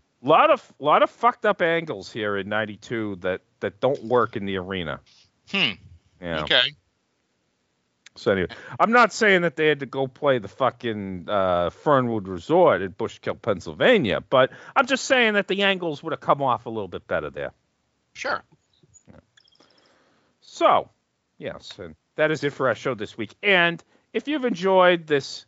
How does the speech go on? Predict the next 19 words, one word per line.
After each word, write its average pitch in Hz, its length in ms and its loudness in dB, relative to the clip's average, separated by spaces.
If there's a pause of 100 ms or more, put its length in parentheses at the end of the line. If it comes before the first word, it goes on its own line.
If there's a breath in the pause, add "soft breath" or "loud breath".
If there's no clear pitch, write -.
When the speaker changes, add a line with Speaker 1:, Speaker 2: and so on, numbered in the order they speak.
(200)
Speaker 1:
thing 147 300 -4
of 147 140 0
ours 151 680 2 (460)
that 110 140 -12
we 113 140 -8
do, 131 420 -2 (180 soft breath)
that 113 100 -4
we 120 140 -2
would 120 100 -2
never 170 520 2
admit 151 380 0
to 143 80 -6
the 127 200 -2
ex-, - 240 -6 (100)
e-, 107 340 -8
existence 117 680 -4
of, 80 260 -2 (600)
Speaker 2:
No. 123 100 0
Speaker 1:
ever, 123 260 2